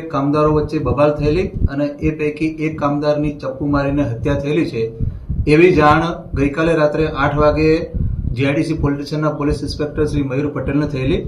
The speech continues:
અને આ બાબતની ગંભીરતાને લઈ શ્રી મયુર પટેલે પોલીસ કંટ્રોલ રૂમમાં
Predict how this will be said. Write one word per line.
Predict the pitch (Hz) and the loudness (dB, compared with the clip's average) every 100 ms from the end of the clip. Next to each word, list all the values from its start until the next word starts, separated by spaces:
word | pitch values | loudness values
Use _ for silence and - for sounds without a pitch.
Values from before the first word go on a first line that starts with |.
| - - - | -8 -4 -4
અને | 143 143 | -2 -2
આ | 151 160 | 0 2
બાબતની | 156 160 156 165 135 | 2 0 0 -4 -2
ગંભીરતાને | 120 147 147 151 156 156 | 0 0 0 0 2 2
લઈ | 156 - - - - | 2 0 -6 -10 -6
શ્રી | 156 151 | -2 2
મયુર | 143 156 156 | 4 4 2
પટેલે | 160 156 - | 0 0 -2
પોલીસ | 147 156 156 | -2 -2 -2
કંટ્રોલ | 135 160 156 | -2 0 0
રૂમમાં | 156 170 185 | 0 0 -2